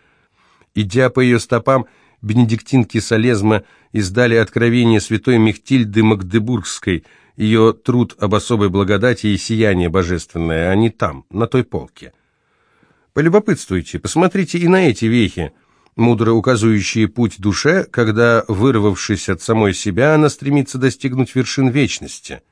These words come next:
И посвященный, в свою очередь, подал Дюрталю сочинение Лапеца Эчкера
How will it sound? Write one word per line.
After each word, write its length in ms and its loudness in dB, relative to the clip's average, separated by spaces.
И 400 4
посвященный, 720 0
в 80 -4
свою 220 0
очередь, 640 -6
подал 360 2
Дюрталю 540 0
сочинение 960 0
Лапеца 840 -2
Эчкера 720 -2